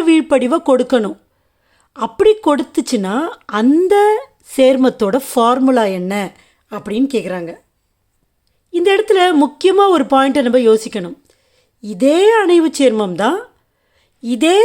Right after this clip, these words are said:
சில்வர் நைட்ரேட்டு தான் அது கூட சேர்க்க போறோம். ஏற்கனவே கொஸ்டின்ல வெண்மை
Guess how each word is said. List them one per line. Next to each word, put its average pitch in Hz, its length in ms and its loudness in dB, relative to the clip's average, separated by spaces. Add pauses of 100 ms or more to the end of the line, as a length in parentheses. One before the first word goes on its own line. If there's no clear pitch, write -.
(140)
சில்வர் 311 320 2
நைட்ரேட்டு 254 500 0
தான் 370 240 0
அது 247 180 -4
கூட 262 140 0 (100)
சேர்க்க 226 300 0
போறோம். 208 260 -4 (600)
ஏற்கனவே 359 520 2
கொஸ்டின்ல 339 460 0
வெண்மை 294 260 4